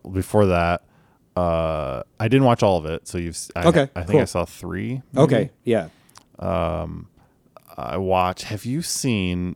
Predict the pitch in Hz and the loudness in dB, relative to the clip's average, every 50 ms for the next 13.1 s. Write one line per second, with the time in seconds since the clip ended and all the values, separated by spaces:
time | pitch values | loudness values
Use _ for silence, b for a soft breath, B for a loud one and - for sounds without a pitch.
0 | 95 92 95 101 95 90 90 85 - - 85 - - 92 92 95 98 101 101 95 | -10 -4 -2 0 0 0 0 -2 -4 -6 -8 -6 -6 -6 -4 -4 -2 -2 -2 -2
1 | 90 85 85 82 82 82 76 73 - - - 85 80 80 76 78 76 73 73 73 | -2 -2 -2 -2 -2 -4 -4 -6 -8 -8 -4 -2 -2 -2 -2 -4 -6 -6 -8 -10
2 | b b b b b - 87 90 85 101 98 95 - 110 107 104 104 92 95 87 | b b b b b -10 -8 -4 -2 -2 -2 -2 -2 -2 -2 -2 -2 -4 -2 0
3 | 92 92 92 90 - - _ 95 95 90 98 95 95 95 95 95 85 - 98 92 | 0 2 2 0 -2 -4 _ -12 -8 -6 -4 -4 -4 -4 -4 -6 -6 -8 -10 -8
4 | 85 90 - - 85 87 90 104 117 139 160 - - - - - _ _ _ _ | -8 -8 -8 -6 -6 -4 -4 -4 -4 -6 -6 -8 -10 -12 -12 -14 _ _ _ _
5 | _ _ _ _ - 117 117 - - - 151 151 160 170 170 160 139 151 143 143 | _ _ _ _ -4 -2 -2 0 2 4 6 6 6 6 4 2 0 0 2 2
6 | 139 135 131 127 113 101 - - 143 - - 123 120 - - - 139 135 127 127 | 2 2 0 0 -2 -6 -8 -8 -6 -4 -2 -2 -2 -2 -2 -2 -2 -2 0 0
7 | 120 120 113 107 95 101 107 104 101 98 95 90 - _ _ _ 113 113 104 - | 0 0 0 -2 -4 -4 -4 -4 -4 -4 -6 -8 -10 _ _ _ 0 0 0 0
8 | - 87 82 80 76 - _ _ _ _ - 104 104 107 98 92 92 90 - - | -4 -4 -4 -6 -8 -14 _ _ _ _ -6 -4 -2 -2 -2 -2 -4 -6 -8 -10
9 | 92 90 87 - - 131 127 123 113 101 92 98 110 98 101 95 92 95 101 98 | -10 -12 -6 0 2 4 6 6 4 2 2 2 2 2 2 2 2 0 0 0
10 | 92 82 80 78 76 78 78 78 78 104 104 101 101 101 98 95 92 90 90 101 | 0 -2 -2 -2 -4 -4 -4 -2 -2 0 0 0 0 0 0 0 -2 -4 -2 0
11 | 117 120 107 92 90 78 80 82 92 107 113 113 117 - - 127 120 127 123 127 | 0 0 0 -2 -4 -10 -8 -4 -2 -2 -2 0 0 2 2 4 4 4 2 0
12 | 123 117 113 110 110 98 90 87 - 107 107 - - 120 117 110 120 - 117 120 | -4 -4 -2 0 2 2 0 0 -2 -4 -4 -4 -2 -2 0 0 2 2 4 4
13 | 156 185 | 4 2